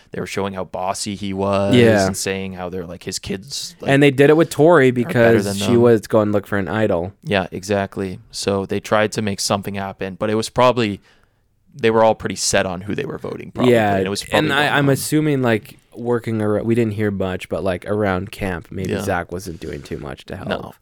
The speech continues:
Speaker 1: for sure
Speaker 2: And
Speaker 1: not.
Speaker 2: definitely not in the
Speaker 1: I don't,
Speaker 2: challenges.
Speaker 1: yeah, I'm just surprised. Like, usually you don't see, this is rare. I feel like you don't see a guy getting voted out the fir-, like, it usually is a girl, right?
Speaker 2: Yeah, and
Speaker 1: Or
Speaker 2: especially in this
Speaker 1: woman,
Speaker 2: one.
Speaker 1: I should say.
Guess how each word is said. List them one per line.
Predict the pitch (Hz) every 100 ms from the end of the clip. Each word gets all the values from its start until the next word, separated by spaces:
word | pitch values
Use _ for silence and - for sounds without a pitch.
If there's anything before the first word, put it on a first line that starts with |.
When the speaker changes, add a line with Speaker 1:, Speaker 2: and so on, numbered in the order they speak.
| _
Speaker 1:
for | - - 104
sure | - 95 90
Speaker 2:
And | 85
Speaker 1:
not. | 85
Speaker 2:
definitely | 117 110 104 82
not | 67
in |
the | 62
Speaker 1:
I | - 76 156
don't, | 214
Speaker 2:
challenges. | 185 - -
Speaker 1:
yeah, | 135 123 101
I'm | 101 117
just | - -
surprised. | 139 117 120 110 92
Like, | 98 107
usually | 131 147 156
you | 113 113
don't | - 110 120 -
see, | - - 107 107 104 101 98 _ _ _ _ _ _ _ _ _
this | - 135
is | 135
rare. | 98 113 110 95
I | 101
feel | 123
like | 117
you | 113
don't | 113 120
see | - 127
a | 95
guy | - 101 101 101
getting | 95 95
voted | 95 92 92
out | 90 - -
the |
fir-, | - -
like, | - 92
it | 98
usually | 131 147 110
is | 85
a | 67
girl, | - 98 95 -
right? | -
Speaker 2:
Yeah, | 123 -
and | 113
Speaker 1:
Or | 107
Speaker 2:
especially | 98 113 - 98
in |
this | - -
Speaker 1:
woman, | - 90 87
Speaker 2:
one. |
Speaker 1:
I | 90
should | -
say. | - 104